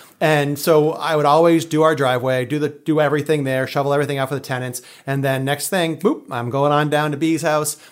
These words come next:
shoveling it all out, making sure she's good. She'd wave at me in the window. "How you doing, Greg?" And then, um, you know, so I'm, and I just, you know, nod, smile, and, and start going. Well, there's a couple of things that always pissed me off.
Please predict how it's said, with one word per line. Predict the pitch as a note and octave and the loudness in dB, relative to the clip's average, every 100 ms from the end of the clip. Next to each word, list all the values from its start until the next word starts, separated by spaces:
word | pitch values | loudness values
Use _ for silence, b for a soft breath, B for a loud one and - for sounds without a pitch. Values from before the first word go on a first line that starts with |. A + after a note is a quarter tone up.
| B - | B -12
shoveling | - C#3+ C#3 D3 | -2 0 0 0
it | |
all | D3+ D3+ | 0 2
out, | D3+ D#3 | 2 0
making | D3+ C#3+ | -2 -6
sure | C3+ D3 | -4 -6
she's | - C3+ | -6 -4
good. | D3 C#3+ C#3 B | 2 2 0 B
She'd | B E3 | B -4
wave | C3 D3 D#3+ | 2 4 2
at | |
me | E3 D#3 | 2 2
in | |
the | E3 | 2
window. | D#3+ D#3+ D3 C#3+ C#3+ C#3+ | 4 4 6 6 6 4
"How | C#3 | 2
you | E3+ G3+ | 0 0
doing, | B3 A#3+ | -2 -2
Greg?" | A3 A3 A3 G#3 B B B | 0 0 -2 -6 B B B
And | C#3+ C#3+ | -6 -4
then, | C#3+ C#3 D3 | -4 -4 -6
um, | D3 C3+ B2 A#2 A#2 b b b | -6 -4 -4 -8 -14 b b b
you | E3+ | 2
know, | |
so | D#3 | 4
I'm, | D3+ D3+ | 4 2
and | D3+ D#3 E3+ D3 | -4 -6 -4 -2
I | C#3+ | -2
just, | C#3 C#3+ - _ - | 0 -4 -6 _ -10
you | D#3+ | -10
know, | - | -8
nod, | C#3+ C#3+ D#3 | -2 0 0
smile, | - C#3+ C#3 C#3+ | 0 2 4 4
and, | C#3 C3 | 2 -2
and | C3+ C3+ | -4 -2
start | D#3 C3+ | -2 -2
going. | C3+ B2 A#2 A#2 b b | -2 -6 -6 -14 b b
Well, | b E3+ | b 0
there's | D#3+ | 0
a | E3 | 0
couple | C4 B3 | -2 -2
of | |
things | F#3+ E3 | -2 -4
that | D#3 | -2
always | C3+ D#3 D3 C#3 | 0 2 2 -2
pissed | - B2+ - | -6 -8 -8
me | A#2 | -12
off. | A2 - | -14 -20